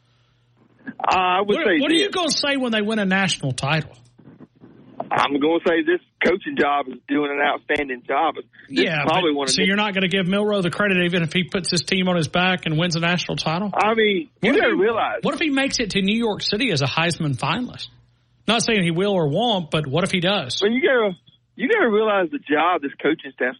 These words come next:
Speaker 1: doing, man. This team's got deficiencies
Speaker 2: Joseph,
Speaker 1: all
Speaker 2: Joseph, here, just
Speaker 1: over.
Speaker 2: repeat after me.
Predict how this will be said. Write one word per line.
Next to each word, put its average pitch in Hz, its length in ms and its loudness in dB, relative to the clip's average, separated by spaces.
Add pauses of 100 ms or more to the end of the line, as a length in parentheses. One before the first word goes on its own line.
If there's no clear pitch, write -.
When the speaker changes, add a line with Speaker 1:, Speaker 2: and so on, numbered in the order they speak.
Speaker 1:
doing, 139 300 0
man. 139 240 -2
This 202 220 2
team's 202 220 2
got 151 200 2
deficiencies 180 440 -2
Speaker 2:
Joseph, 233 400 0
Speaker 1:
all 147 240 2
Speaker 2:
Joseph, 147 220 0
here, 208 220 0
just 220 200 0
Speaker 1:
over. 156 120 2
Speaker 2:
repeat 285 380 0
after 208 380 -2
me. 127 320 -4